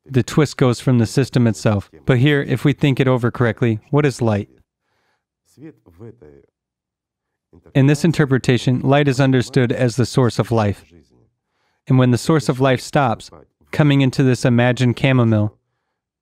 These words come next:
it just ceases to exist. Nothing more than that. While the end of darkness means the prevalence of light,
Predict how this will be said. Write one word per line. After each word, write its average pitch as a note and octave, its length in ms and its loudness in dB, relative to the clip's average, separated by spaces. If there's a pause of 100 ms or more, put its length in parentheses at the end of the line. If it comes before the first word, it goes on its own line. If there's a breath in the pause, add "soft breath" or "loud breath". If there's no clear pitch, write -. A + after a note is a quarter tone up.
(2000)
it D3+ 80 -2
just C#3+ 240 -2
ceases D3 380 0
to C#3 100 0
exist. A2+ 440 -2 (1800)
Nothing D#3 320 2
more A#2 160 2
than G#2 140 0
that. G2 200 -2 (1600)
While C#3+ 340 0 (500)
the C#3 120 2
end C#3+ 120 2
of A#2+ 120 -2
darkness C#3 500 0
means A#2+ 340 0 (140)
the C3 140 -2
prevalence B2+ 500 0
of A2+ 100 -4
light, A#2 300 -2